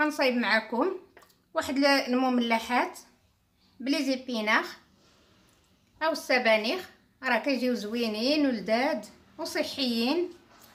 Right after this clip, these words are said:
لفقر الدم. بسم الله، على بركة الله. دابا غندوز للمقادير. دابا عندي هنا في العجينة القبطة ديال لي زيبيناغ، وعندي الدقيق،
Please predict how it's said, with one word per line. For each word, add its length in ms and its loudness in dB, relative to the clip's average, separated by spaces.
لفقر 440 0
الدم. 440 -2
بسم 300 -4
الله، 360 0
على 220 0
بركة 480 -2
الله. 320 -4
دابا 300 0
غندوز 360 -2
للمقادير. 800 -4
دابا 240 2
عندي 380 0
هنا 240 0
في 60 -8
العجينة 600 0
القبطة 480 -4
ديال 320 2
لي 80 2
زيبيناغ، 600 0
وعندي 340 2
الدقيق، 600 -4